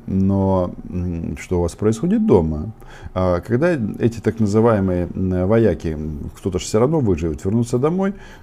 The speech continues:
э, то выяснится, что, <laughs> э, <coughs> у них уже банально нет дома. И вот интересная тенденция в Рашке, которая в конечном итоге эту страну взорвёт. Они ещё, м, Путина будут проклинать.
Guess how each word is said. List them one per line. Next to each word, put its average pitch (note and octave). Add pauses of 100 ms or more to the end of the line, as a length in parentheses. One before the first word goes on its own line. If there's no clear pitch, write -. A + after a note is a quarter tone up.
(100)
э, G2
то A2
выяснится, F2+
что, -
<laughs> F2+ (240)
э, - (160)
<coughs> -
у A#2
них A#2+ (100)
уже G#2 (400)
банально G2+ (300)
нет F#2+ (340)
дома. E2 (380)
И G2+
вот D3+
интересная A#2+ (200)
тенденция G#2+
в F#2+
Рашке, G2+
которая A2+
в -
конечном A#2
итоге F2 (120)
эту F#2+
страну A2+
взорвёт. G2+ (380)
Они G#2+
ещё, A#2
м, G#2
Путина A2+
будут G2
проклинать. A#2